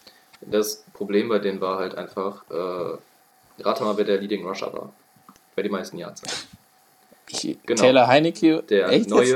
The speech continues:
Speaker 2: jetzt?
Speaker 1: und Backup-Quarterback.
Speaker 2: Oh.
Speaker 1: Ja, Tatsache. Mhm.
Speaker 2: Ah,
Speaker 1: Es
Speaker 2: Mann.
Speaker 1: war J D McKissick, hatte nur zwei Attempts für fünf, Antonio Gibson vierzehn für einunddreißig und Heinecke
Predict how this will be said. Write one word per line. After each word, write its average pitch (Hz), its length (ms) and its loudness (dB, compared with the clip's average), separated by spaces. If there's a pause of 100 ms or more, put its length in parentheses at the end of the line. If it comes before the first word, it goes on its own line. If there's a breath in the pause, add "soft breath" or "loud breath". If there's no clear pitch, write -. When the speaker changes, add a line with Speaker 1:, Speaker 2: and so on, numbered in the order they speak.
Speaker 2:
jetzt? - 100 -6
Speaker 1:
und 101 200 -4
Backup-Quarterback. 107 840 0
Speaker 2:
Oh. - 60 -10
Speaker 1:
Ja, 98 280 -4 (180)
Tatsache. 101 680 -4
Mhm. 101 400 -8 (260)
Speaker 2:
Ah, 104 360 -6
Speaker 1:
Es 98 160 -6
Speaker 2:
Mann. 107 100 -6
Speaker 1:
war 101 300 4 (120)
J 107 180 0
D 113 60 0
McKissick, 107 640 -6
hatte 107 180 0
nur 101 220 -4
zwei 101 320 -4
Attempts 104 320 -6
für 95 100 -10
fünf, 104 460 -6
Antonio 104 360 -6
Gibson 104 360 -8
vierzehn 110 400 -8
für 107 140 -10
einunddreißig 101 720 -4 (180)
und 110 180 -14
Heinecke 104 580 -4